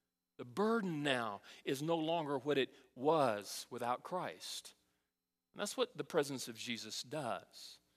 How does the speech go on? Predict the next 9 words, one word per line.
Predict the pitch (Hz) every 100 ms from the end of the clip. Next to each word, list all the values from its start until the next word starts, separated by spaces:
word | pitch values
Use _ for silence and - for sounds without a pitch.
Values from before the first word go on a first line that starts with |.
| _ _
He | 135
lifts | 180 -
our | 120 110
spirits. | - - 180 117 92 - -
He | 117
gives | 139 117
us | 101 -
hope. | - 170 113 - - _ - _
Why? | 156 147 107